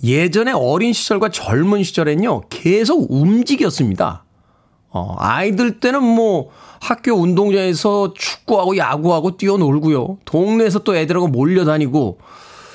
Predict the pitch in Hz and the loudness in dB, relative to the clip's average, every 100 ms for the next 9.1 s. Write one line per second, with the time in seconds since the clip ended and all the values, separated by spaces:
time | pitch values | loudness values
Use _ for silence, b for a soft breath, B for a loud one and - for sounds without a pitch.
0 | B B B B _ 262 220 - 226 262 | B B B B _ -6 -2 0 2 2
1 | 254 269 254 247 277 226 196 240 349 - | 2 0 0 2 2 2 2 0 -2 -4
2 | 135 151 240 277 262 - 247 220 254 208 | -4 0 2 2 0 -2 -2 0 0 0
3 | 170 226 233 - - 226 240 202 226 214 | -2 -2 -2 -6 -4 0 0 0 0 0
4 | - 214 214 - 247 233 220 196 190 185 | -2 -2 -2 -2 0 0 0 0 0 0
5 | 160 160 196 185 - 185 - 185 165 175 | 0 0 0 -2 -2 -2 0 -2 0 0
6 | 160 151 139 123 208 B B B - - | 0 0 0 -2 -4 B B B -16 -6
7 | 202 214 175 127 165 277 240 226 214 240 | -2 0 0 2 2 2 2 2 2 2
8 | 233 202 - 202 185 - 190 180 - 311 | 0 -2 -2 -2 -2 -2 -2 -2 0 0
9 | 320 | -2